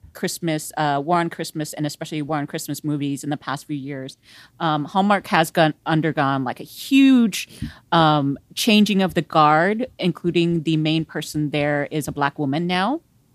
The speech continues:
not a white man. And, um, that's why you've probably seen them past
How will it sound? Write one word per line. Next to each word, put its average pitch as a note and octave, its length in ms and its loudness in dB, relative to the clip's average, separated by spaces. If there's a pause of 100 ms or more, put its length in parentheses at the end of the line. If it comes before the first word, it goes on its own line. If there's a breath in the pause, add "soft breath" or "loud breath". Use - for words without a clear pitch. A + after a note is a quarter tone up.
not D3 240 0
a D3 80 0
white C3+ 240 0
man. E3 420 2 (540 loud breath)
And, D#3 500 4
um, C#3+ 340 2
that's - 300 2
why D#3+ 200 6
you've D#3 260 -2
probably D3+ 340 2
seen D#3+ 200 -2
them D3 120 0
past - 320 -4